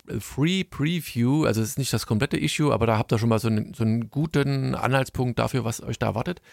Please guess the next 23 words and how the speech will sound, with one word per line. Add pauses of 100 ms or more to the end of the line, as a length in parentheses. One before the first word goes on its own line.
(160)
Und
los
geht
das. (340)
Also
du
hast
so
Cornwall
irgendwo
in
Großbritannien (280)
und
da
sind
sie
an
einer
Ausgrabung.
Da
steht
so
ein,